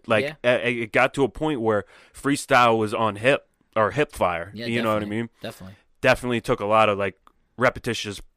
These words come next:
Speaker 1: practice and, uh, just kinda being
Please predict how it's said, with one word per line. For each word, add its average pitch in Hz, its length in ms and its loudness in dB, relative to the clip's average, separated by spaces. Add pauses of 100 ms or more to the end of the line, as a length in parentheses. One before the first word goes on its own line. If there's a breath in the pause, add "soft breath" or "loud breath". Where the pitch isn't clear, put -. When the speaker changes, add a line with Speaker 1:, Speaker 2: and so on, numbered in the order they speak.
(140)
Speaker 1:
practice 107 560 0
and, 95 220 -6 (720)
uh, 92 340 -2 (420)
just 123 180 -8
kinda 113 160 0
being 98 200 -6